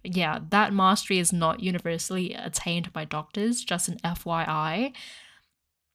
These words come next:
What these prescribing trials are working to is a pharmacist's strengths, so, like, highly protocol-driven assessment and treatment of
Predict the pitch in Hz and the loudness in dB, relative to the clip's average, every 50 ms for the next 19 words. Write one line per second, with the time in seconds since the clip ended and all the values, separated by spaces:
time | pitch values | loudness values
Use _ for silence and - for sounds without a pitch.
0 | _ _ _ _ _ _ _ _ _ - 190 196 262 254 - - 262 277 254 - | _ _ _ _ _ _ _ _ _ -4 0 2 2 2 2 2 4 4 4 2
1 | - 302 - - - 196 190 180 180 165 202 - - - 196 185 175 175 - 170 | 2 0 0 4 6 6 6 6 4 2 0 0 0 0 0 0 0 0 0 0
2 | 170 170 180 196 - - - 180 185 175 - - 175 170 165 170 175 165 180 175 | 2 2 2 2 2 0 -2 -2 -2 -2 -2 -2 -2 -2 -2 -2 -2 0 0 0
3 | 180 - - 185 196 208 233 - - 202 196 - - - 294 311 - 226 - - | 0 4 6 8 8 8 8 6 6 4 4 4 6 6 6 6 6 2 2 2
4 | - - - 180 180 180 180 180 175 175 180 175 180 185 - - - 233 233 240 | 2 2 2 2 0 0 0 0 2 2 2 2 2 -2 -2 4 8 10 10 10
5 | 247 240 240 247 - - 208 208 208 - - 185 180 - - 185 165 180 175 - | 10 10 8 6 6 4 4 4 4 2 0 0 0 2 0 0 0 0 -2 -2
6 | 170 - - 240 240 240 - - 220 214 208 - 185 175 - - 196 190 - 185 | -2 0 2 4 4 4 4 4 2 0 0 -2 -4 -4 -2 -2 -2 -2 -2 -2
7 | 190 180 - - 180 180 - | -6 -6 -4 -4 -6 -6 -6